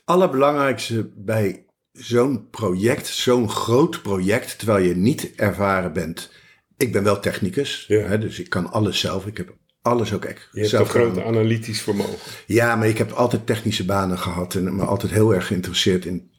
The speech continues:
Speaker 1: alles wat met techniek te maken heeft. Dus ik heb ook alle elektra, alle het water, alles helemaal zelf gedaan. Maar je moet alles stapje voor stapje doen.
Speaker 2: Ja.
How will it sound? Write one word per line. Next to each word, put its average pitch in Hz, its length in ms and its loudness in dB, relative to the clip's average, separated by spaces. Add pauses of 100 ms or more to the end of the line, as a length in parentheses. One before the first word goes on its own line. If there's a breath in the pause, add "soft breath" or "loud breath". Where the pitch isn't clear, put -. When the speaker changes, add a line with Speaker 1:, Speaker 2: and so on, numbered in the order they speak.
(120)
Speaker 1:
alles 98 300 -2
wat 92 160 -2
met 90 160 -6
techniek 95 320 -2
te 95 100 0
maken 87 280 -2
heeft. 90 120 -4
Dus 78 160 -12
ik - 60 -18
heb 90 140 -10
ook - 240 -16 (140)
alle 90 200 2
elektra, 92 420 -4
alle 101 180 -2
het 90 100 -6
water, 92 280 -4
alles 120 560 2
helemaal 98 340 2
zelf 90 220 0
gedaan. 90 300 -2 (720 loud breath)
Maar 117 720 2
je 101 160 2
moet 101 360 -2
alles 139 480 2
stapje - 580 -2 (120)
voor 104 200 -4
stapje - 440 -6
doen. 73 280 -18 (280)
Speaker 2:
Ja. 107 300 2